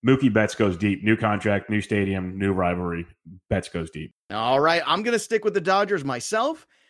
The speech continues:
Speaker 2: and I'm gonna go with Max Muncy, three point nine over on the, uh, FanDuel side there against Johnny Cueto. Max Muncy's got a lot of power.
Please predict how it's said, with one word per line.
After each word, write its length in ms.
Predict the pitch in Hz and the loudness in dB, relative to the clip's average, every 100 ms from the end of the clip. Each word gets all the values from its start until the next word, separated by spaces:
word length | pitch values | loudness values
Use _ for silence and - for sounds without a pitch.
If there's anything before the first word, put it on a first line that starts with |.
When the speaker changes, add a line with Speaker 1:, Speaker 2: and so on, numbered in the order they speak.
| _ _ _ 170 | _ _ _ -4
Speaker 2:
and 640 | 180 185 185 185 185 190 | -2 0 0 0 0 0
I'm 80 | 202 | 2
gonna 120 | 220 | 4
go 80 | 202 | 4
with 120 | 175 | 4
Max 240 | 190 185 | -2 -4
Muncy, 500 | 160 175 180 165 123 | -4 -4 -4 -6 -8
three 160 | - 170 | -6 -8
point 320 | 143 170 165 | -6 -4 -4
nine 400 | 156 160 170 175 | -4 -4 -4 -4
over 320 | 151 151 147 143 | -4 -4 -2 -2
on 160 | 131 | -2
the, 280 | 127 123 117 | -6 -8 -8
uh, 140 | 110 | -8
FanDuel 520 | 113 147 151 139 127 131 | -4 -4 -2 -2 -4 -2
side 320 | 131 135 127 | -2 -2 -4
there 320 | 120 120 123 - - _ - | -2 -2 -2 -8 -20 _ -4
against 320 | 151 175 143 | 2 2 2
Johnny 300 | 160 185 180 | 2 4 2
Cueto. 520 | - 175 175 156 147 135 | 2 2 4 4 4 2
Max 280 | 160 170 | -2 -2
Muncy's 280 | 165 175 147 | -2 -2 0
got 100 | 156 | -2
a 40 | 156 | 2
lot 160 | 160 | 0
of 80 | 147 | 0
power. 480 | 151 160 165 156 | 0 2 2 0